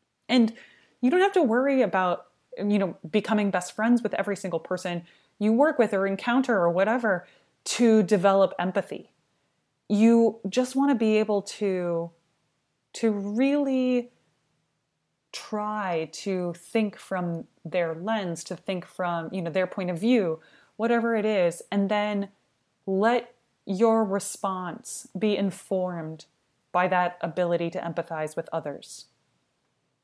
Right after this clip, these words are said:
And empathize with your audience, too. Invite them into a space that you've provided. You know, this is, you know that this is a space that they've been searching for all day in their life,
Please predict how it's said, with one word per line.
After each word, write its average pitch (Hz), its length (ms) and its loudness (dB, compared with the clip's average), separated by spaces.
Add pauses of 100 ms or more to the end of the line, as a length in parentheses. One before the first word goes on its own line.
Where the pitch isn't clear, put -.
(300)
And 226 200 4 (100)
empathize 285 480 2
with 240 120 0
your 208 200 0
audience, 170 560 -4
too. 180 440 0 (460)
Invite 226 640 4
them 185 340 -4 (180)
into 226 360 2
a 190 40 -4
space 202 360 0
that - 160 -4
you've 180 200 -6
provided. 175 800 -2 (520)
You 208 100 -2
know, 196 100 0
this 254 260 2
is, 311 260 -4 (1900)
you 254 360 4
know 190 520 0
that 190 140 0
this 247 140 6
is 247 100 2
a 214 80 2
space 214 320 2
that - 140 0
they've 208 200 4
been 196 160 0
searching 180 400 -4
for 160 220 -4
all 220 300 0
day 180 200 0
in 160 100 -6
their 151 140 -12
life, - 360 -14